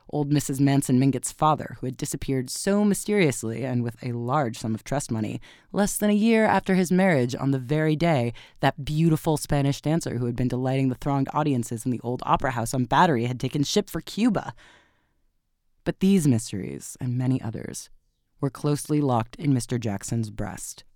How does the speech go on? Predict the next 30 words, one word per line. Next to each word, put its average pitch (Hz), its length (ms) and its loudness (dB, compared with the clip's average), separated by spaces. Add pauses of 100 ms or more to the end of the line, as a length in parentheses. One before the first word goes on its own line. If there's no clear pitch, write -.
(340)
For 127 80 -2
not 131 240 6
only 151 240 8
did 135 160 4
his 127 160 -2
keen 185 320 2
sense 165 240 2
of 160 140 -2
honor 160 280 4
forbid 143 420 2
repeating 131 460 0
anything 113 320 -2
privately 110 380 -6
imparted, 107 560 2
but - 140 -10
he 120 80 -4
was 107 100 -8
fully 269 260 2
aware 131 280 2
that 120 120 -4
his 117 160 -4
reputation 143 540 -2
for 113 120 -8
discretion 127 500 0
increased 120 500 0
his 123 100 -6
opportunities 123 680 -2
of 110 60 -12
finding 135 440 0
out 123 240 -2